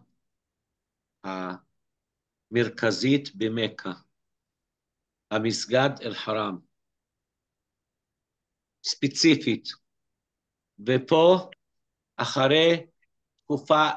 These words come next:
ארוכה של מלחמות ושל ניסיון של אנשי מכה, ולחסל את האסלאם,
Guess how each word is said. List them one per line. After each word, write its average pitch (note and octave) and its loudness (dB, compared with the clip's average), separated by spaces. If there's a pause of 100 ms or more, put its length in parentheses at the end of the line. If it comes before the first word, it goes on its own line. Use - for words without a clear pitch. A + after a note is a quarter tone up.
(140)
ארוכה D3 2
של D#3+ -2
מלחמות D3 -4 (720)
ושל D3+ 0
ניסיון D3+ 2
של C#3 -4
אנשי C#3+ -2
מכה, D#3 -4 (960)
ולחסל C#3+ 2
את D#3+ -2
האסלאם, C3 0